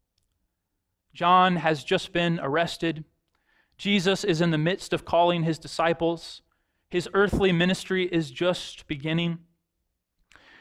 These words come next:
He is going across the countryside and he is preaching the good news of the gospel and that the kingdom of God has come near.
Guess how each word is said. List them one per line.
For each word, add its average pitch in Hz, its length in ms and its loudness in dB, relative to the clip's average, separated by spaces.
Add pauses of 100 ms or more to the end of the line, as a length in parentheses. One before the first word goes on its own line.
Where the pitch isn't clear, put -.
He 214 180 -4
is 175 160 4
going 202 340 4
across 196 380 2
the - 100 -8
countryside 180 800 2
and 156 140 -2
he 185 200 -4
is 160 140 -4
preaching 143 760 -4 (440)
the 160 140 -8
good 208 400 0
news 190 560 4
of 143 160 -4
the 147 60 -16
gospel 147 720 -2 (280)
and 175 140 0
that 190 100 0
the 180 60 -2
kingdom 220 680 4
of 160 260 -4
God 190 480 6 (140)
has 185 640 2 (100)
come 180 500 0
near. 143 460 -4